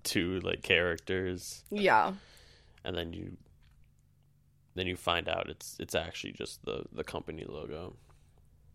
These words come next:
Speaker 2: I think that would catch on, 'cause then eventually people would memorize it and get super hype when it came on.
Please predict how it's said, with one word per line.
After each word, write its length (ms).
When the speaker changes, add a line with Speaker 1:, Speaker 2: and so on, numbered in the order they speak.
Speaker 2:
I 60
think 220
that 120
would 120
catch 300
on, 260
'cause 100
then 140
eventually 420
people 320
would 100
memorize 580
it 220
and 180
get 220
super 340
hype 440
when 140
it 160
came 260
on. 460